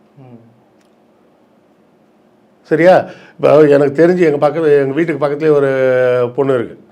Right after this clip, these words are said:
Speaker 2: ஒரு maybe ஒரு ட்வென்டி ஃபைவ், ட்வென்டி சிக்ஸ் ஏஜ் இருக்கும் அவங்களுக்கு. மேக்ஸ்ல எம் எஸ் சி, எம்-, எம் எஸ் சி பிஎட்.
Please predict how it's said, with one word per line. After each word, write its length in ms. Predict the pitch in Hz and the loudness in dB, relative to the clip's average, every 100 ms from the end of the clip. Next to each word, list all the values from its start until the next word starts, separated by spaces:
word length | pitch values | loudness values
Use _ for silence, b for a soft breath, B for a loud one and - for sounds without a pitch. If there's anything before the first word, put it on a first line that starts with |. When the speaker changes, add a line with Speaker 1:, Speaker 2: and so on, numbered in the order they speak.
| b b b _ | b b b _
Speaker 2:
ஒரு 480 | 139 135 139 135 135 131 | -2 0 2 0 -2 0
maybe 220 | 143 139 | 0 2
ஒரு 180 | 139 123 | 0 0
ட்வென்டி 180 | 135 131 | -4 -4
ஃபைவ், 180 | 127 | -4
ட்வென்டி 140 | 127 123 | -6 -6
சிக்ஸ் 280 | 120 117 127 | -8 -8 -4
ஏஜ் 640 | 123 123 120 123 131 127 | -2 0 -2 0 -2 -2
இருக்கும் 200 | 117 113 | -4 -4
அவங்களுக்கு. 380 | 101 101 87 98 b b b b _ - | -6 -10 -14 -20 b b b b _ -16
மேக்ஸ்ல 580 | 117 117 156 170 151 156 | -12 -4 -4 -2 0 0
எம் 140 | 139 | 0
எஸ் 120 | 156 151 | -2 -2
சி, 140 | 135 | -6
எம்-, 380 | 127 131 123 120 | -4 -2 -2 -2
எம் 120 | 139 | 0
எஸ் 120 | 156 | -2
சி 80 | 143 | -4
பிஎட். 400 | 123 131 110 | -8 -8 -8